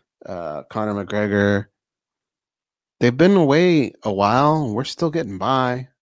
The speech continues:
You know what I mean? Like, of course you get psyched when they do decide to fight and all that. But, uh, I don't know that I have very many sleepless nights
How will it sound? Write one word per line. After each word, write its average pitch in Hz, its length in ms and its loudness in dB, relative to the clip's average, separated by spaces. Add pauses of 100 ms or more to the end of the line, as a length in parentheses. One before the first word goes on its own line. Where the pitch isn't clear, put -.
(500)
You 101 60 -8
know 107 140 -4
what 107 80 -4
I 107 80 -4
mean? 117 260 -4
Like, 98 260 -10
of 135 180 -12
course 190 300 -4
you 151 60 -6
get 131 260 -4 (160)
psyched 98 440 -10
when 95 160 -8
they 95 260 -8 (320)
do 104 160 -6
decide 95 400 -8
to 92 80 -10
fight 98 380 -6
and 101 100 -10
all 95 200 -4
that. 98 240 -6 (760)
But, 95 240 2
uh, 92 400 -4 (720)
I 165 80 0
don't 269 180 4
know 180 140 6
that 131 100 6
I 123 100 4
have 120 140 0
very 117 220 4
many 107 200 0
sleepless 101 540 -10
nights 98 460 -10